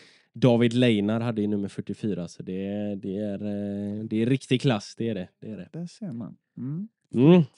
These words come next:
Speaker 1: Nog om, eh, fotbollströjor och, och nog om den här matchen i Värnamo, eller?
Speaker 2: Ja, vi nöjer oss väl sådär. Det, det, det, det, det är ju lite svårt alltid att,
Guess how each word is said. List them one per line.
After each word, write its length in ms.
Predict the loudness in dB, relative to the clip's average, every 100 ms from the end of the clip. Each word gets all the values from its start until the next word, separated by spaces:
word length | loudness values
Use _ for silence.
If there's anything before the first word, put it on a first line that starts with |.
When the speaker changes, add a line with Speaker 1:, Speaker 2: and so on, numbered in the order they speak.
| _ _ _
Speaker 1:
Nog 340 | 0 2 2 2 4
om, 340 | 6 6 6
eh, 260 | 6 4 2
fotbollströjor 840 | -2 0 -2 0 0 0 2 2
och, 400 | 2 0 0 0
och 80 | 2
nog 260 | 2 2 0
om 120 | 2
den 120 | 2
här 80 | 2
matchen 320 | 0 -2 -2
i 40 |
Värnamo, 420 | 0 0 -2 -2 -4
eller? 320 | -2 -2 -4 _ _ _ _ _
Speaker 2:
Ja, 260 | -4 -4 -6 -4
vi 180 | 2
nöjer 340 | 6 6 6 4
oss 180 | 2 0
väl 140 | 0
sådär. 380 | 0 2 2 2
Det, 280 | 4 4 4 -4 -20 _ _
det, 200 | 0 0
det, 240 | 2 2 2
det, 220 | 2 2
det 120 | 6
är 60 | 8
ju 120 | 8
lite 440 | 8 8 6 6 4
svårt 400 | 6 6 6 4
alltid 420 | 2 2 0
att, 40 | 0